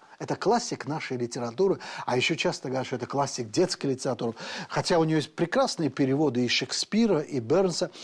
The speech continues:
Это Самуил Яковлевич Маршак. Да. И вот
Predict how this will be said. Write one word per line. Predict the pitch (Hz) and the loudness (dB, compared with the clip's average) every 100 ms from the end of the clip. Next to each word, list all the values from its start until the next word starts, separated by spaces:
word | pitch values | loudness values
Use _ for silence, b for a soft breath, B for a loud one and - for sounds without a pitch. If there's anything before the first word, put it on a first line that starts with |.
| B B B | B B B
Это | 202 202 202 - 139 | -2 4 4 2 -4
Самуил | - 156 160 180 208 196 | 0 4 6 6 4 0
Яковлевич | 131 139 135 127 - | 0 0 2 -2 -2
Маршак. | 123 127 - 135 107 - _ _ | 0 0 2 0 -2 -6 _ _
Да. | - - B B 170 | -14 -14 B B -10
И | - | 2
вот | 180 226 185 | 4 4 2